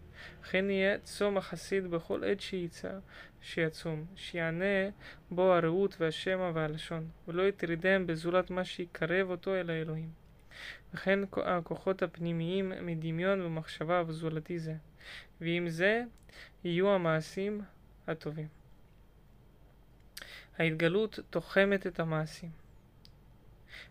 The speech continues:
אמר כוזרי, "המעשים הידועים". אמר חבר, המעשים המני-, המנהגיים והחוקיים השכליים הם הידועים,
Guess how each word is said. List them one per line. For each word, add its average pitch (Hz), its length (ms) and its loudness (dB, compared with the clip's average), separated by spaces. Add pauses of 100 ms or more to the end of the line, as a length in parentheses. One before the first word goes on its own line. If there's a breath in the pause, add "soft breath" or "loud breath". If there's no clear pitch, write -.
(140)
אמר 180 240 6
כוזרי, 156 400 -4 (520)
"המעשים 160 640 0
הידועים". 165 640 -2 (1500 loud breath)
אמר 190 240 6
חבר, 156 300 -2 (100)
המעשים 165 720 -2 (440 loud breath)
המני-, 160 600 2 (360)
המנהגיים 175 880 0
והחוקיים 180 800 0 (540 loud breath)
השכליים 180 760 -4 (380 loud breath)
הם 208 200 6
הידועים, 170 640 2